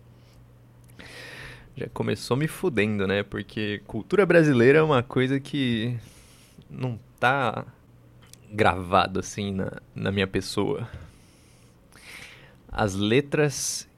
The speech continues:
que cercam o quê? O E. Não é verdade?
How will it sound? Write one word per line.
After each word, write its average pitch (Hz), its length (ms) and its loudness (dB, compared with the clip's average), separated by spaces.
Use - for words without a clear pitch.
que 110 160 -2
cercam 120 720 0
o 127 80 -2
quê? 95 400 -4
O 185 200 2
E. 147 220 2
Não 95 80 -2
é 92 80 -4
verdade? - 680 -8